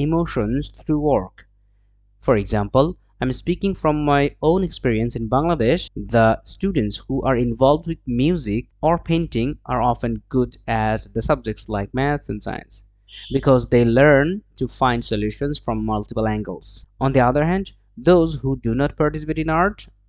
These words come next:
are less creative। তাহলে এইভাবে যদি আপনি আনসার দেন, আপনাকে সাড়ে সাত দিবে না কেন? Answer me। So এই ছিল আমাদের হাতে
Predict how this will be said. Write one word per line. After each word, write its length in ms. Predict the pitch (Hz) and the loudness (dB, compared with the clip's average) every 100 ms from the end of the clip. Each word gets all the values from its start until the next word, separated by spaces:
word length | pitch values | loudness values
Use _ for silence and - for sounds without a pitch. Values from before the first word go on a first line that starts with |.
| 107 | -4
are 120 | 110 107 | -2 -2
less 140 | 107 - - | -4 -6 -10
creative। 440 | 107 98 92 - - - - _ _ _ _ - - | -6 -6 -6 -10 -10 -10 -10 _ _ _ _ -20 -4
তাহলে 160 | 151 170 | 4 4
এইভাবে 200 | 175 175 | 4 2
যদি 100 | 180 175 | 2 2
আপনি 100 | 170 147 | 2 4
আনসার 200 | 143 147 | 4 4
দেন, 100 | 165 185 - _ 135 | 2 2 -8 _ -4
আপনাকে 440 | - 147 147 - 165 180 202 - | -4 -2 -2 2 2 2 -2 0
সাড়ে 200 | 123 127 | 2 4
সাত 120 | 135 120 | 0 0
দিবে 180 | 123 127 127 | 2 2 2
না 60 | 123 | 4
কেন? 120 | 120 101 - _ _ | 2 0 -6 _ _
Answer 220 | 120 113 107 | -6 -4 -6
me। 60 | 98 - _ _ | -6 -12 _ _
So 60 | - 151 | 2 6
এই 80 | 185 - | 6 6
ছিল 120 | 190 170 | 4 4
আমাদের 220 | 156 156 147 | 4 2 0
হাতে 160 | 143 | 0